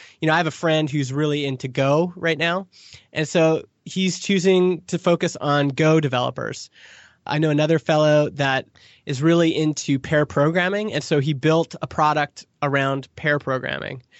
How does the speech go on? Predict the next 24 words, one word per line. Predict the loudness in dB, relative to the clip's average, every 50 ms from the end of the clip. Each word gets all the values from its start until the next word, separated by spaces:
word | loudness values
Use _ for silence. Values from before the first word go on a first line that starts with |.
| -20 -20 -20 -20 -20 -20 _ _ _ _ _ _ _ -8
So | -4 -4 -2
choose | -2 -2 0 0 0 0 0
an | -2 -2
audience | -2 -2 -2 -2 -2 -4 -4 -6
that | -6 -6
you're | -4 -6
part | -8 -4 -2 0 2 2 2
of, | 2 2 0 -2 -4 -6 -10 -20 -18 _ -8
that | -8 -6
you | -6 -6 -4
like, | 0 0 2 2 2 0 -2 -6 -10 -20 -20 _ -14
that | -14 -12 -12
spends | -8 -4 -4 -4 -4 -4 -4
money | -2 -2 0 0
on | 0 -2 -2
things, | -2 -2 -4 -2 -2 -4 -6 -8 -12 -14 -12 -8
and | -4 -4
that's | -4 -4 -4 -8
accessible. | -12 -12 -8 -6 -4 -4 -4 -6 -8 -8 -6 -6 -6 -8 -8 -12 _ _ _ _ _ _ _ _ -8
And | -4 -2
by | -2 -2
accessible, | -2 -2 -2 -2 -2 -2 -2 -2 -2 0 0
I | 0 0 0
mean | -2 0 0 -2 -2 -2 -4 -6